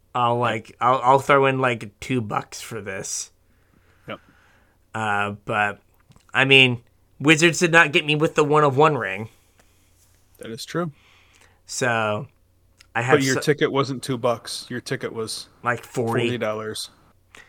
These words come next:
Speaker 1: Yeah, like, in this Polygon article, like, did he pull it out of a twelve ninety-nine pack?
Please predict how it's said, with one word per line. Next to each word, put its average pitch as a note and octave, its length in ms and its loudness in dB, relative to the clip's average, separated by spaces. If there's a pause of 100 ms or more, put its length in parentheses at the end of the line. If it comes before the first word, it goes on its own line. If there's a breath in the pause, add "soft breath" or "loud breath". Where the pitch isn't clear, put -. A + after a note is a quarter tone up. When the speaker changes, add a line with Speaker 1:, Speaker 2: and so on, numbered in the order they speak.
(340 soft breath)
Speaker 1:
Yeah, D#3 280 8
like, F#3+ 160 8
in F3+ 260 8
this F#3 140 4
Polygon D#3 540 6
article, C3+ 380 2
like, B2+ 220 -2
did C#3+ 140 2
he C3 40 0
pull C#3 280 4
it - 20 6
out D#3 140 8
of D3+ 80 4
a D3 40 2
twelve D3+ 380 6
ninety-nine D3 460 4
pack? C#3 420 6